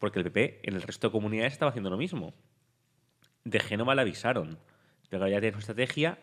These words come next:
y además le estaba funcionando. De hecho, le funcionó muy bien, ¿no? De primeras consiguieron construir una figura nacional,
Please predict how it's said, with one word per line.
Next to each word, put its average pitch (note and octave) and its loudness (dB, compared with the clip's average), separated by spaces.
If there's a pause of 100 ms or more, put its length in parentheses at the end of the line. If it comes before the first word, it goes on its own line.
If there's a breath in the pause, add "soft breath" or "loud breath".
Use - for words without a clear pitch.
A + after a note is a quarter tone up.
y - -12
además F#2+ -2
le B2+ -6
estaba A2 -2
funcionando. G#2 -6
De - -12
hecho, G2+ -10
le G2 -4
funcionó F#2 -6
muy A2 -2
bien, D2 -4 (140)
¿no? A#2+ -4
De A2+ -4
primeras A2+ -2 (220)
consiguieron A2 -2
construir A#2 0 (260)
una A2+ 0
figura G2+ 2
nacional, B2 0